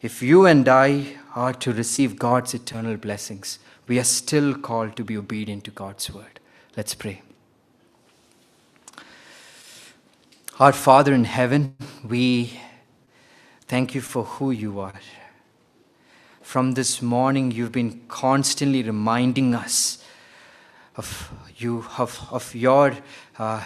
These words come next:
you know, how, how, how great you are, you know, how, how you are a holy God, and that you are someone that we couldn't even reach. But Father, it encourages our hearts that just like you redeemed the people of Israelites,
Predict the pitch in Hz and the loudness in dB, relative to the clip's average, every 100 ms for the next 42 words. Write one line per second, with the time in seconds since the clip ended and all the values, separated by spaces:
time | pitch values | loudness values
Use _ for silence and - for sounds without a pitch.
0 | - 120 113 - 127 123 - 127 110 131 | -6 -4 -4 -4 -2 -2 0 -2 0 -4
1 | 117 - 131 147 151 - 123 113 117 110 | -6 -6 -2 -2 -2 -4 -4 -4 -6 -8
2 | 110 110 101 117 120 - - - 127 123 | -10 -10 -8 -8 -8 -14 -14 -2 0 0
3 | 123 123 117 104 - - 160 170 170 143 | 0 0 -2 -6 -10 2 4 6 6 2
4 | 110 110 104 104 - - - - - - | 0 -2 -2 -6 -14 -20 -20 -20 -20 -20
5 | - - 110 110 117 117 143 135 - 131 | -20 -16 -10 -6 -4 -2 0 0 -2 0
6 | 139 123 110 120 - - - 139 147 143 | 0 -2 -2 -6 -6 -20 -4 -2 0 2
7 | 135 113 104 - 120 107 - - - - | 0 -2 -4 -6 -6 -6 -4 -4 -4 -16
8 | - - - _ _ _ _ _ _ _ | -20 -20 -20 _ _ _ _ _ _ _
9 | _ _ _ _ _ _ _ _ 117 - | _ _ _ _ _ _ _ _ -12 -8
10 | - 127 131 120 120 120 120 - 131 127 | 0 2 2 -2 0 0 -2 -2 -4 -2
11 | 117 120 104 - 123 120 123 - - 113 | -4 -4 -6 -4 0 0 -2 -10 -10 -10
12 | 101 147 147 - 123 123 120 - 117 110 | -6 -4 -2 -4 -4 -6 -6 -8 -8 -8
13 | 98 - 113 120 120 110 120 110 110 120 | -10 -6 -2 0 0 -4 -8 -12 -10 -8
14 | 110 - 107 - 107 101 98 107 - | -10 -10 -10 -10 -10 -12 -14 -16 -16